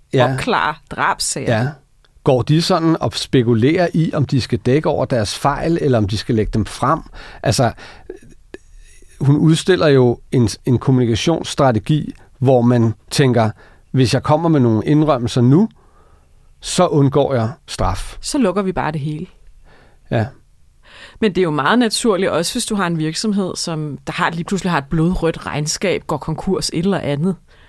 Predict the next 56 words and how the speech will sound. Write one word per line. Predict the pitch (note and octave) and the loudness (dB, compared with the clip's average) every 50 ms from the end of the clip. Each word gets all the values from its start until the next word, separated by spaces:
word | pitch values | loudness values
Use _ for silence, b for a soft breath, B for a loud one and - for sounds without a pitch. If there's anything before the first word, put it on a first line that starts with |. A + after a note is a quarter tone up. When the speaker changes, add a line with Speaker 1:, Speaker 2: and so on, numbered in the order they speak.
| b b b - | b b b -10
Speaker 2:
Ja, | - F2 | -10 -8
det | - A2+ | -6 -6
kan | C#3+ C3 B2 | -4 -4 -4
man | C3 | -4
så | B2+ - B2+ | -4 -4 -4
ikke, | B2+ B2 - - - | -6 -8 -8 -10 -10
øh, | - A#2+ C3+ - | -10 -10 -10 -10
fyre | - - F3 D#3 D3 | -6 -4 -2 -2 -2
folk, | - - B2+ - - | -2 -4 -4 -4 -6
hvis | C#3+ - E3 - - - C#3 C#3 | -8 -8 -8 -6 -6 -6 -6 -6
man | D3 D3+ | -6 -6
går | C3+ C3+ B2 | -6 -6 -8
konkurs, | - _ - - - - - - - | -8 _ -10 -10 -10 -8 -8 -6 -6
men | D#3+ C#3+ C3 - | -4 -6 -6 -6
Speaker 1:
Nej. | - G1+ B B B B B | -10 -12 B B B B B
Speaker 2:
så | - - D#3+ F3+ - - B3+ | -2 0 2 2 4 4 4
ryger | C4 A3 A3+ | 4 2 2
der | A3+ A3+ F3 | 2 2 0
jo, | D#3+ E3+ E3+ E3 D#3+ D3+ D3+ D3 | 0 0 0 0 0 0 0 0
øh, | D3 C#3+ - | 0 -2 -2
to-, | - - D3 - - | -2 -2 -2 -2 -2
så | F3 - G3 | -2 -2 0
ryger | G3 F3 E3+ - F#4+ | 0 0 2 0 0
der | F4 C4+ | 0 0
jo | G3+ | -2
direktører | E3 F#3 E3+ D3+ - - - E3 F#3 C4+ F4 E4 A#3+ | -2 -2 -4 -6 -6 -6 -6 -4 -4 -2 -2 -2 -2
og | G3+ D#3+ C#3+ | -2 -2 0
andet. | D#3 G3+ C#4 D#4 - | 0 0 0 0 0
Altså, | - A#2 | 0 0
Speaker 1:
Ja. | G#2 - | 0 0
Speaker 2:
det | |
er | G3+ | 0
jo | F3 | 0
helt | D#3 D#3 G#3+ - - | 0 0 -2 -2 -2
naturligt, | E4 B3+ - - - A#3+ - C4+ C4 D4 - - | -4 -4 -4 -6 -6 -4 -4 -4 -4 -6 -6 -6
at | - F#3+ F3 - | -6 -6 -6 -6
når | - F#3 F3 | -6 -6 -4
man | F3 D#3+ - | -4 -4 -4
gennemgår | - F3+ G#3+ C#4+ C#4+ B3+ G3+ | -2 0 0 0 0 0 0
nogle | F3 D3 C#3+ | -2 -4 -6
fejl, | - - D#3+ E3 G#3+ - A#3 A#3 B B B B B B B B | -4 -2 -2 -2 0 -2 -4 -6 B B B B B B B B
hvis | - E3 - | -6 -6 -4
de | - F3 | -4 -4
er | |
for | - - E3+ | -2 0 0
alvorlige, | D3+ C#3 B2 C3+ D3 - - C#4 C4 A#3 G#3 | 0 0 0 0 0 0 0 0 0 0 0
jamen | - E3 E3+ D#3+ | -2 -2 -2 -4
så, | - - G3 F#3+ F#3+ G3 F#3+ F#3 E3 C#3+ F#2+ D2 | -4 -2 -2 0 0 0 0 0 -2 -2 -4 -4
så | - - C#3 | -6 -8 -4
kan | - G#3 A3 | -4 -4 -4
det | A#3+ | -2
for | - F3+ | -4 -6
eksempel | D#3+ - F3+ D3+ - | -6 -6 -6 -6 -6
få | - - | -8 -8
ledelsesmæssige | E3+ D3+ D#3+ E3 G3 A#3 A#3+ A3 - F#3+ F3 - - F3+ | -6 -4 -4 -4 -4 -4 -6 -6 -4 -4 -4 -4 -6 -6
konsekvenser. | - - D#3+ D3 - E3 - - F3+ - - - | -6 -6 -6 -6 -8 -10 -8 -8 -6 -6 -4 -6